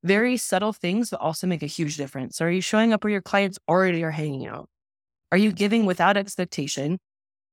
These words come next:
And that's something that only you can know, because no one can see your expectations, but you experience them in your own mind. Do you believe your best clients find you? This is a belief that you could just choose to adopt today.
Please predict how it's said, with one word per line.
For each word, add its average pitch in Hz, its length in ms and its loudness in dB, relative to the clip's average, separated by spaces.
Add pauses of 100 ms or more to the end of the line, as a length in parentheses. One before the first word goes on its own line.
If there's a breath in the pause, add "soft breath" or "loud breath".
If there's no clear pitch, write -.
(160)
And 175 120 2
that's 196 120 2
something 214 200 4
that 170 100 -2
only 160 260 2
you 156 120 -4
can 165 160 -2
know, 143 280 -4 (260)
because 151 500 -2
no 160 180 2
one 160 120 0
can 160 160 -4
see 202 180 -4
your 180 140 0
expectations, 156 640 -4
but - 160 -2
you 170 180 0
experience 151 500 -4
them 156 100 -4
in 156 60 -2
your 151 120 -6
own 147 140 -8
mind. 110 320 -10 (600)
Do 180 100 -2
you 196 80 2
believe 208 220 2
your 214 100 4
best 180 220 2
clients 170 340 -2
find 147 280 -2
you? 135 220 -8 (300)
This 202 160 0
is 262 120 2
a 277 80 6
belief 202 420 2
that - 120 -2
you 175 180 0
could 190 140 -4
just 190 220 -2
choose 175 240 -4
to 180 100 -4
adopt 156 240 0
today. 139 340 -8